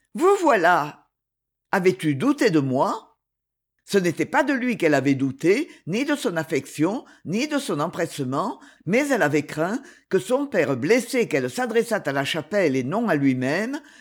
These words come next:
ne voulût pas le laisser venir à Paris. « Mon père pouvait avoir besoin de vous, » dit-elle, sans s'expliquer franchement. « Ton père n'a plus besoin de moi. »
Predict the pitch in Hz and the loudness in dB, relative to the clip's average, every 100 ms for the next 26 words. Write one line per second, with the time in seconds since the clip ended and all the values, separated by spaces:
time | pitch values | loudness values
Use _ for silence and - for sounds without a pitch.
0 | _ 156 151 254 254 147 196 269 262 175 | _ -4 -2 0 0 -2 -2 -2 2 0
1 | - 147 127 214 240 302 - 175 131 123 | 2 -2 0 -2 0 0 0 -2 -4 -4
2 | 123 139 _ _ _ _ _ _ _ _ | -6 -8 _ _ _ _ _ _ _ _
3 | _ 247 294 - 233 277 349 - 302 247 | _ 0 0 2 2 2 0 -2 0 2
4 | 233 220 208 170 269 294 349 349 247 143 | 2 2 2 0 -4 -2 -2 0 -2 0
5 | 156 156 - 165 - 175 180 247 294 - | -2 -4 -4 -6 -4 0 2 2 -2 -8
6 | _ - 262 294 294 - 214 202 220 294 | _ -8 -6 -4 -4 -6 -8 -4 -2 -2
7 | 277 - - 156 123 117 127 147 _ _ | -2 -4 -2 -4 -2 -4 -6 -14 _ _
8 | _ _ - 208 185 170 208 285 240 - | _ _ -2 0 2 2 2 2 -2 -2
9 | 240 269 214 165 247 285 208 131 120 117 | -2 0 0 0 -2 0 -2 -2 -2 -4
10 | - _ | -8 _